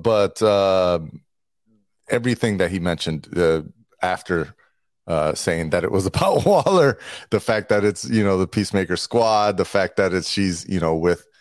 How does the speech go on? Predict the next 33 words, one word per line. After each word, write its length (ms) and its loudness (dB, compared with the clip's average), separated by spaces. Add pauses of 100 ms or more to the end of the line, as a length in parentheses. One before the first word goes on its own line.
(300)
uh, 500 0 (100)
a, 60 2
a, 140 2 (100)
a, 100 0 (120)
a 40 0
crew 460 2
that 160 2
he 140 -4
named 420 -2
that 240 0
I'm 220 -2
not 180 -2
familiar 460 0
with, 300 0
but 260 0
sounds 380 -4
dope. 360 0 (580)
Um, 600 -2
and, 400 -2
uh, 400 0 (720)
and, 320 -4
and 340 -2
all 300 0
the, 360 -4
you 100 -2
know, 160 -2
the, 300 0
the 140 -2
writing 420 -4
attachments, 720 -8 (140)
um, 440 -4 (120)
that, 260 -2
uh, 60 -10